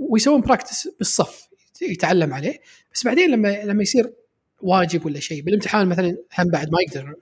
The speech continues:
وين يستخدم اي اي. بس، آه، بس بالواجبات، لأن هم هذه كأداة لازم تتعلم تستخدمها، لأنه لما تسوي جنريت مثلًا، لما تطق جنريت تحط ال-، لما تحط البرومبت اللي تبيه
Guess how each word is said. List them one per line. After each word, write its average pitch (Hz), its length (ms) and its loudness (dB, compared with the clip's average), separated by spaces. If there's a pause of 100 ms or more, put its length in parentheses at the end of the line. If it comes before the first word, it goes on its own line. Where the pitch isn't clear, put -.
وين 170 120 4
يستخدم 147 340 -2
اي 143 180 -2
اي. 143 60 -6 (500)
بس، - 360 2
آه، 156 720 0
بس - 260 -6 (340)
بالواجبات، 170 680 0 (420)
لأن 202 100 4
هم 269 260 4
هذه 247 320 2
كأداة 214 440 2
لازم 214 260 0
تتعلم 254 340 2
تستخدمها، 196 440 0
لأنه 151 200 -2 (380)
لما 277 180 4
تسوي 247 240 4
جنريت 175 440 0
مثلًا، 151 180 -6
لما 151 200 -8 (100)
تطق 214 100 2
جنريت 202 580 2 (160)
تحط 220 300 -2
ال-، 180 260 0 (140)
لما 220 200 2
تحط 285 240 0
البرومبت 226 400 2
اللي 175 120 2
تبيه 165 340 0